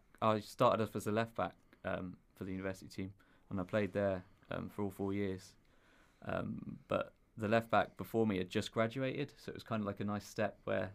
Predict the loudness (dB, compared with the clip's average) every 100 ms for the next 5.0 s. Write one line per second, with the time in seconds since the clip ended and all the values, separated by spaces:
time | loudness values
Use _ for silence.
0 | -12 -16 -2 -2 0 -2 -2 -2 -6 -6
1 | -8 -20 -20 -20 _ -6 -4 -2 2 2
2 | 2 0 0 0 0 -2 0 0 2 -2
3 | 0 -2 0 2 2 0 -2 -2 0 -2
4 | -2 -4 -10 -20 -10 -4 -2 -2 -4